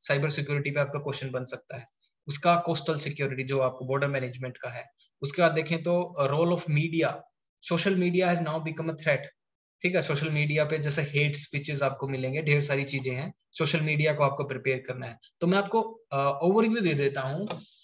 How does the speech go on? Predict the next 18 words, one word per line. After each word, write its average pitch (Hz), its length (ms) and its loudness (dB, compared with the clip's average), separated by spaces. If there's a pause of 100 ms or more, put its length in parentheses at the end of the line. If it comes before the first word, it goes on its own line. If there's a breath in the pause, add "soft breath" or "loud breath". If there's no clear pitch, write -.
(100)
Internal 196 400 4
security 165 600 0
prepare 156 460 -2
आपको 147 340 -6
करनी 139 280 -2
है 143 160 2
सीएपीएफ़ 147 480 -4
exam 131 320 -2
के 131 120 -4
लिए, 139 180 -4
तो 160 80 -6
ये 151 200 -2
सब 170 220 -2
चीजें 139 260 -4
आपको 147 300 0
prepare 139 460 -2
करनी 127 200 -4
होगी। 127 280 -10